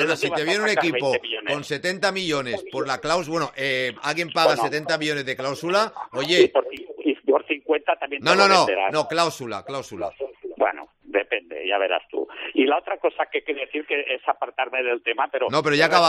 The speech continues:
Speaker 2: acabamos, ¿eh? Ya acabamos,
Speaker 1: Sí, sí,
Speaker 2: venga.
Speaker 1: nada, eso son medio minuto. Respecto al partido del Valencia, que he oído que ya ha salido definitivo que no lo cambia.
Speaker 2: Sí, que no lo cambian, sí.
Speaker 1: Eh,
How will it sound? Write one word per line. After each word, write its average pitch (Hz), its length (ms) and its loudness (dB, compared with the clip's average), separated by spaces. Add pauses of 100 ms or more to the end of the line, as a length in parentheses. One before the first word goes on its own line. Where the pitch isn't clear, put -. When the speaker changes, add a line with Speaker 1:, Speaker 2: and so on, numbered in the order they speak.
(180)
Speaker 2:
acabamos, - 80 -10
¿eh? 175 180 0
Ya 151 80 0
acabamos, 139 360 0
Speaker 1:
Sí, 160 60 0
sí, 147 120 0
Speaker 2:
venga. 139 260 -2
Speaker 1:
nada, 147 320 0
eso 180 240 -4
son 156 260 0
medio 165 240 0
minuto. 131 440 -8 (260)
Respecto 143 380 0
al 143 80 2
partido 165 420 -2
del 175 140 -2
Valencia, 135 520 -8
que 123 120 -6
he 127 40 -4
oído 151 280 -4
que 156 120 -4
ya 135 100 2
ha - 100 -12
salido 135 260 2
definitivo 135 580 -2
que 135 120 -4
no 131 100 2
lo 123 120 4
cambia. 101 280 -4
Speaker 2:
Sí, 139 100 0
que 131 120 2
no 143 80 0
lo 151 160 4
cambian, 98 340 -2
sí. 120 160 -8
Speaker 1:
Eh, - 380 -8